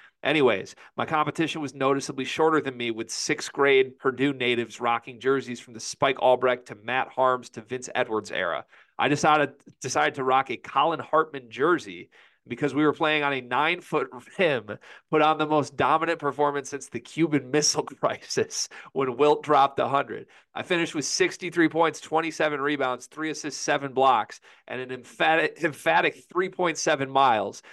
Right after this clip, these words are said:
eclipsing even the best in the world ga-, cardio cups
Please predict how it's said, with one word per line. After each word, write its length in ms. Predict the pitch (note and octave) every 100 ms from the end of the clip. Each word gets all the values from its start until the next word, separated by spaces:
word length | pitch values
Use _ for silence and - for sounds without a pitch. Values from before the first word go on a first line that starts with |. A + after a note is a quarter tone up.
| -
eclipsing 460 | A#2+ - F3 - E3
even 320 | F3 G3 G#3+
the 80 | E3
best 380 | E3+ E3+ F3+ G#3
in 60 |
the 80 | F#3
world 400 | D#3+ D#3 D3+ -
ga-, 220 | D3 - -
cardio 560 | - G3+ A3+ A#3+ A3 -
cups 500 | G3 E3+ - -